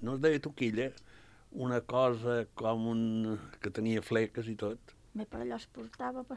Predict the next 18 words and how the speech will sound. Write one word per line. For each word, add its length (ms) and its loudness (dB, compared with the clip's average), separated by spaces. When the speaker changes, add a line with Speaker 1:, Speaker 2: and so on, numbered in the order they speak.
Speaker 2:
la 80 -6
cinta. 680 -8
Speaker 1:
I 100 -2
pel 220 -4
coll 200 0
també. 400 -2
Speaker 2:
Però 320 -2
es, 200 0
per, 120 0
per, 320 0
per 80 0
Speaker 1:
Per 0 -
Speaker 2:
les 120 -4
Speaker 1:
dalt, 220 4
Speaker 2:
espatles 460 8
Speaker 1:
per 160 8
dalt. 300 10
Speaker 2:
aquí 140 6